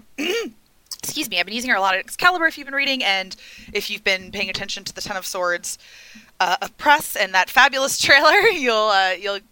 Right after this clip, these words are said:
definitely get to know more of her. I really have just had the time of my life building what we've been building in Excalibur and Ten of Swords, and, like,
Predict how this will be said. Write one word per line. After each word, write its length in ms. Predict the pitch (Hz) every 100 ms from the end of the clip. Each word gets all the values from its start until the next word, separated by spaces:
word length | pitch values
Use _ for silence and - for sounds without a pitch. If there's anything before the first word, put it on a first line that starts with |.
| 247
definitely 420 | 247 240 277 254
get 120 | 220
to 100 | 214
know 100 | 190
more 180 | 160 160
of 100 | 151
her. 240 | 123 127 - _ _ _ _
I 460 | 165 185 202 196 - _ _ _ 208 208
really 340 | 269 247 254
have 260 | 233 208 202
just 540 | - 175 170 - - - _ _ _ _ -
had 220 | 190 180
the 80 | 185
time 380 | - 185 170
of 140 | 170 160
my 160 | 156
life 680 | 147 143 147 143 - - - - _ _
building 480 | - 165 175 190 180
what 320 | 185 170 165 -
we've 220 | - 160 -
been 140 | 156
building 340 | 147 143 151
in 80 | 156
Excalibur 600 | 151 - - 147 147 151
and 100 | 151
Ten 180 | 147 151
of 100 | 143
Swords, 520 | - 151 143 160 185 165
and, 200 | 170 156
like, 280 | 139 127